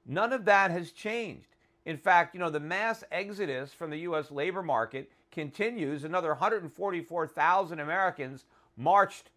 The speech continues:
off the field, right, out of the labor market. The number of Americans no longer working hit a new record high. That number now stands at ninety-three million seven hundred and seventy thousand.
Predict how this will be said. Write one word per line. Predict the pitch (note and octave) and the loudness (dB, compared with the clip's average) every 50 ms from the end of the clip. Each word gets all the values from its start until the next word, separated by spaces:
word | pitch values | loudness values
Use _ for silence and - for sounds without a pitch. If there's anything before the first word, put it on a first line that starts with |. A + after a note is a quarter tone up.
| _ - | _ 4
off | D3 F3+ F#3 - - - | 6 6 6 6 4 -10
the | D#3 | -12
field, | C3+ - G3 A3 A3 E3+ C3+ D3 D3+ - | -10 -6 0 4 4 4 4 4 0 2
right, | D3 D3 D#3+ E3 D#3+ - - - - - | 4 4 4 4 2 -6 -20 -14 -2 2
out | C3 D#3+ G3+ | 6 6 6
of | G#3 | 6
the | F#3+ E3+ | 4 0
labor | D#3+ D#3+ F#3+ G#3 A3 G3 | 0 2 2 2 2 2
market. | E3+ D3 A#2+ A#2+ A2 C3 D3 D3+ - _ _ _ _ _ _ _ - | 2 4 2 2 2 -2 -6 -6 -8 _ _ _ _ _ _ _ -6
The | C3 D3+ D#3 D3+ | -4 -4 -2 0
number | D#3 E3+ G3 G3+ G3+ G3 | 0 0 0 2 2 2
of | F3 D#3+ D3 | 2 2 0
Americans | D#3 D#3 E3 E3 E3 E3 C3 D3 B2+ A#2+ A2 | 0 2 2 4 4 2 0 -4 -10 -8 -6
no | C3+ D#3 F#3 A3+ | 0 2 4 6
longer | A3+ A3+ G#3+ F#3 E3+ D3+ D3+ C3+ | 6 8 6 6 6 4 2 2
working | B2+ C3 B2+ - - C#3 C3+ C#3+ C#3 _ _ _ _ - | 2 0 -2 -2 -4 -8 -8 -8 -10 _ _ _ _ -6
hit | F3 F3 | -4 -2
a | D#3+ D3 | -2 -2
new | D3+ F3 F#3+ | -2 -2 0
record | F3 E3 E3+ F3 - D#3+ D3 C#3 | 4 4 4 4 4 0 -4 -2
high. | B2 D#3 F#3+ G3 F3 D3 D3 D3+ | 0 2 2 4 4 4 2 2
That | D3 D#3 D3 C#3+ | 0 -2 -2 -2
number | E3 D#3+ D#3 D3 C#3+ | -4 -4 -4 -4 -2
now | C#3+ D#3+ E3+ F3+ | 0 0 0 0
stands | D#3+ - - E3+ D#3 D#3 D#3 C#3 B2+ | -2 -4 -4 -4 -4 -4 -4 -6 -8
at | - - | -8 -6
ninety-three | A#2 C3+ C#3+ F3 F#3 E3+ E3+ D#3 - D3+ E3+ D#3+ D3+ | -4 -4 -4 -4 -4 -6 -10 -10 -10 -8 -8 -6 -6
million | D3 C#3+ C#3 C3 B2+ B2+ C#3 D#3 E3 - _ _ _ _ _ | -4 -4 -4 -4 -4 -6 -8 -10 -10 -14 _ _ _ _ _
seven | _ - - E3+ E3+ E3 F3+ E3 | _ 0 2 2 2 2 0 -2
hundred | D3+ D3+ D3+ D3+ D#3 D3 | -2 -2 -2 -4 -8 -10
and | C#3 B2+ | -12 -12
seventy | - - C#3+ C3 B2 C3+ D3 D3+ | -4 0 0 0 0 -2 -10 -10
thousand. | C3+ - E3+ F3+ G#3+ A#3 A#3 G#3 D3 C3 F2+ | -8 -4 0 0 2 2 2 0 -2 -8 -12